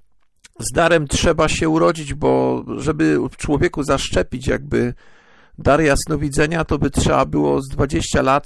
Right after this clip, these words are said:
z tą osobą pracować, bo ludzie po prostu nawet po-, prawidłowo oddychać nie potrafią. A już to nie o to chodzi, czy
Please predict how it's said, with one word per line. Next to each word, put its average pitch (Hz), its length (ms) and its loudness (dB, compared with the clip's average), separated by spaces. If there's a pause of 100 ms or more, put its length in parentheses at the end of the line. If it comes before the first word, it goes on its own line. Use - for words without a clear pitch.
z - 40 -6
tą 143 160 -2
osobą 143 400 -2
pracować, 131 600 0
bo 104 480 -2 (400)
ludzie 160 320 0
po 156 140 -2
prostu 160 320 -2
nawet 143 300 0
po-, - 240 -2
prawidłowo 151 600 0
oddychać 147 500 -2
nie 113 80 -6
potrafią. 143 640 0 (920)
A - 100 0
już 165 160 2
to 185 120 0
nie 190 160 0
o 185 60 2
to 170 120 0
chodzi, 160 320 -2
czy 135 340 -6